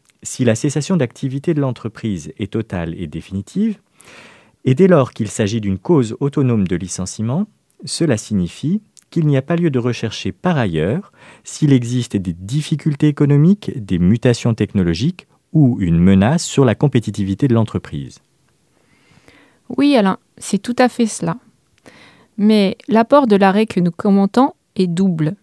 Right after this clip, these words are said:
Speaker 2: Son premier intérêt est de préciser que la cessation d'activité s'apprécie au niveau de l'entreprise. En effet,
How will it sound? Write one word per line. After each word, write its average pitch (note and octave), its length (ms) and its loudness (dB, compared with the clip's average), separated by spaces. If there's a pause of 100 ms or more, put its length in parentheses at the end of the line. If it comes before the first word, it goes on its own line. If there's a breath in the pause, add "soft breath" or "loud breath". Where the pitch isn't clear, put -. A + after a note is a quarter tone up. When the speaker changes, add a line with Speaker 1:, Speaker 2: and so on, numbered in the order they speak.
(760 soft breath)
Speaker 2:
Son G3 220 0
premier B3+ 280 4
intérêt A3 680 0 (160)
est G3 100 2
de F#3+ 100 2
préciser F#3+ 680 -2
que E3+ 300 -4 (260)
la F3+ 100 0
cessation A3 520 0
d'activité F#3 760 -2 (140)
s'apprécie - 640 -2
au A3+ 60 4
niveau G3 280 4
de G3 100 2
l'entreprise. F3 880 -4 (840 soft breath)
En E3 180 -2
effet, C#4 360 0